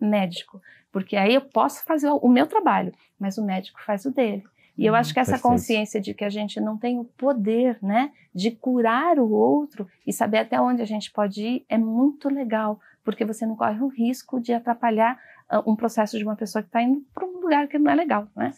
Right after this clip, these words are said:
Speaker 2: Vanessa, tem um, um, um ponto que é assim, na minha visão, as mi-, as mídias sociais atrapalharam muito mais as pessoas, porque todo mundo é muito feliz na mídia social.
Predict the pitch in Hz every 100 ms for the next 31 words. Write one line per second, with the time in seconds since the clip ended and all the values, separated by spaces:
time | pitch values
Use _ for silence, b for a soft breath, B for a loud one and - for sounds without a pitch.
0 | _ 104 131 131 131 175 160 - 110 98
1 | - 110 98 - 120 123 - 98 101 92
2 | - 85 - _ _ _ _ _ _ -
3 | 95 110 123 110 95 87 107 120 92 107
4 | 123 107 98 120 131 - 113 - 95 110
5 | 107 104 - 95 98 120 104 107 127 -
6 | 104 95 104 98 - 101 - 87 - -
7 | _ b b b b - - 127 120 156
8 | 170 127 147 139 127 151 - 147 113 131
9 | 95 87 82 85 - 78